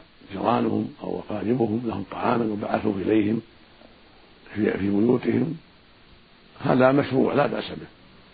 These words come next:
وإذا دعوا إليه من يأكل معهم من جيرانهم لأنه طعام كثير، ودعوا إليه من يأكله معهم فلا بأس. أما أن يقوم أهل الميت بطاعة الطعام وذبح الذبائح ودعوة الناس هذا بدعة ومنكر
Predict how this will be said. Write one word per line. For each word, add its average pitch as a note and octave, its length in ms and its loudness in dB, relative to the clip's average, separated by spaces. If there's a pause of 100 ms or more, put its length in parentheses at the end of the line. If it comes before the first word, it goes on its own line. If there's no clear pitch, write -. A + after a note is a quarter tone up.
(200)
وإذا E3 180 6
دعوا B2+ 300 2
إليه B2 200 2
من A#2 100 0
يأكل A#2+ 240 -2
معهم A#2 520 0 (100)
من G#2+ 120 0
جيرانهم A2 500 0
لأنه G#2 320 -2
طعام A2 300 -2
كثير، G2+ 360 2 (920)
ودعوا A#2 340 2
إليه A#2 240 2
من A#2 140 0
يأكله A#2 380 -2
معهم D#3 280 2
فلا C#3+ 200 4
بأس. G2+ 220 -4 (1120)
أما D3 280 6
أن C3+ 100 4
يقوم B2+ 240 0
أهل A2+ 120 0
الميت A2+ 340 0 (120)
بطاعة G#2+ 240 -4
الطعام A#2 640 0
وذبح - 260 -2
الذبائح A2 640 2 (520)
ودعوة A2+ 400 0
الناس B2+ 340 0
هذا C3 300 -2 (160)
بدعة A#2+ 300 0 (680)
ومنكر G2+ 400 0